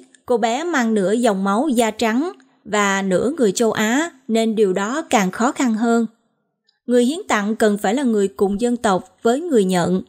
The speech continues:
Hiện tại thì khoảng bảy mươi phần trăm trong số tất cả các nhà tài trợ đã đăng ký là người da trắng, khoảng mười lăm phần trăm là người châu Á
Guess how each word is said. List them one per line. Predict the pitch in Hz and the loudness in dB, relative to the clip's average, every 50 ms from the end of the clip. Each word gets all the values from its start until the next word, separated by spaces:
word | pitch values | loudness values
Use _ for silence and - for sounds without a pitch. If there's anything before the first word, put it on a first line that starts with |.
| _ _ _ _ _ _ _ _ _ _ - | _ _ _ _ _ _ _ _ _ _ -2
Hiện | - 196 202 208 | 0 0 0 0
tại | - 202 185 196 | 0 0 0 0
thì | 196 220 | 0 -2
khoảng | 214 220 190 202 247 226 | -2 -2 -2 -2 0 0
bảy | 202 180 | 0 2
mươi | 226 277 302 277 | 2 0 0 -2
phần | - 233 202 190 | -2 -4 -2 0
trăm | 233 220 220 208 | 0 0 0 0
trong | 208 226 208 214 | 0 -2 -2 -2
số | - 233 220 262 311 | 0 0 0 -2 0
tất | - 349 370 370 - | 0 -2 -2 -2 -2
cả | 233 196 180 | -2 -2 0
các | - - 294 - 285 | -2 -4 -4 -2 0
nhà | 214 277 | 0 0
tài | - - 180 - | 0 0 -2 0
trợ | - 196 175 170 170 185 | 0 0 2 2 2 2
đã | 180 185 202 | 2 2 2
đăng | 247 247 214 214 | 2 0 -2 -2
ký | - 233 226 240 294 349 381 370 - | 0 2 2 2 2 0 -4 -4 -2
là | 220 214 | -2 0
người | 202 190 196 185 | 0 0 0 0
da | 180 214 208 208 | 0 0 0 0
trắng, | 208 - 214 208 240 311 359 392 - _ _ _ _ _ _ _ _ | -2 -2 -2 0 0 -2 -4 -6 -10 _ _ _ _ _ _ _ _
khoảng | - - 220 233 277 | -2 -2 0 0 0
mười | 311 269 | 0 2
lăm | 240 247 269 269 | 2 2 0 -2
phần | - 233 208 202 | -2 -2 -2 0
trăm | - 233 226 226 | 2 0 2 2
là | 220 208 | 0 0
người | 196 190 190 185 | 0 0 0 0
châu | 185 220 208 | 0 0 -2
Á | - - 214 214 233 269 311 349 | 0 0 -2 0 0 0 -2 -2